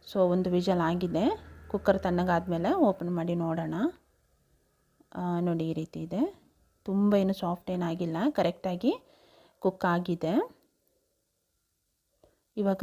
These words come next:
ಇದ್ರ ನೀರನ್ನೆಲ್ಲ ಸ್ಟ್ರೈನ್ ಮಾಡ್ಕೊಳ್ಬೇಕು. ಒಗ್ಗರಣೆ ಹಾಕ್ಕೊಳ್ಳೋಣ. ನಾನಿಲ್ಲಿ ಒಗ್ಗರಣೆಗೆ ಒಂದು ಕಡಾಯಿ ತಗೊಂಡು ಎರಡು ಟೇಬಲ್ ಸ್ಪೂನಷ್ಟು ತೆಂಗಿನೆಣ್ಣೆ ಹಾಕ್ಕೊಳ್ತಾ ಇದ್ದೀನಿ.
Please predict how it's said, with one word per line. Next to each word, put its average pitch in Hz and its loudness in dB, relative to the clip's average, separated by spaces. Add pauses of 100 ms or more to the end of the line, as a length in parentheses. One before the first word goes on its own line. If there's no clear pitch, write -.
ಇದ್ರ 220 4
ನೀರನ್ನೆಲ್ಲ 196 2 (640)
ಸ್ಟ್ರೈನ್ 185 0
ಮಾಡ್ಕೊಳ್ಬೇಕು. 175 -4 (2500)
ಒಗ್ಗರಣೆ 190 4
ಹಾಕ್ಕೊಳ್ಳೋಣ. 175 -2 (640)
ನಾನಿಲ್ಲಿ 208 2
ಒಗ್ಗರಣೆಗೆ 190 2
ಒಂದು 202 0
ಕಡಾಯಿ 185 -2
ತಗೊಂಡು 175 -4 (140)
ಎರಡು 208 2
ಟೇಬಲ್ 196 0
ಸ್ಪೂನಷ್ಟು 175 -6
ತೆಂಗಿನೆಣ್ಣೆ 180 -2
ಹಾಕ್ಕೊಳ್ತಾ 170 -6
ಇದ್ದೀನಿ. 175 -2